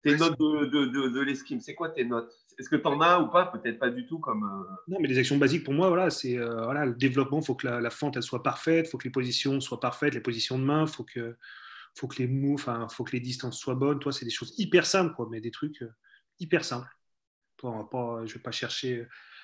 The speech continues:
Speaker 2: à faire des trucs hyper complexes, on va pas faire des, des actions composées à trois, quatre feintes, on va faire des choses hyper simples, mais voilà, mais hyper bien faites.
Speaker 1: D'accord.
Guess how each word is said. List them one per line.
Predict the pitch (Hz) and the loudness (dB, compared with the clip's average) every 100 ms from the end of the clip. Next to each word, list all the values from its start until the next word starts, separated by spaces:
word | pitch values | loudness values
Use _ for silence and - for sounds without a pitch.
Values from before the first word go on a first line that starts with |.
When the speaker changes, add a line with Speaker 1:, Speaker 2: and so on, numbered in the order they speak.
| - - - | -18 -14 -14
Speaker 2:
à | |
faire | - 117 | -8 -6
des | 113 | -6
trucs | - | -6
hyper | 147 139 123 | -8 -4 -4
complexes, | - 127 131 135 131 | -4 -4 0 0 0
on | 117 | -6
va | |
pas | 113 117 | -8 -8
faire | 127 | -6
des, | 117 113 110 110 104 - - _ - | -4 -4 -4 -6 -10 -18 -20 _ -10
des | 120 | -6
actions | 120 - 127 | -4 -4 -4
composées | - 127 123 120 123 | -6 -4 -2 0 -2
à | |
trois, | 110 - 113 | -2 -4 -4
quatre | 123 | -4
feintes, | - 135 139 - 104 | -2 -2 -2 -6 -10
on | |
va | 117 | -6
faire | 123 | -4
des | 117 | -4
choses | 107 131 | -8 -6
hyper | 160 143 135 | -2 2 2
simples, | - 143 160 - _ _ - - - | 2 0 0 -8 _ _ -18 -16 -8
mais | 117 | -4
voilà, | 117 117 110 | -2 -2 -2
mais | 113 | -4
hyper | 123 151 139 | -2 0 2
bien | 127 120 | 2 -2
faites. | - - - _ _ _ _ _ _ _ _ _ _ _ _ _ _ _ _ _ _ _ _ _ _ _ _ _ _ | -6 -12 -18 _ _ _ _ _ _ _ _ _ _ _ _ _ _ _ _ _ _ _ _ _ _ _ _ _ _
Speaker 1:
D'accord. | 104 104 - 78 - | 0 2 0 -4 -8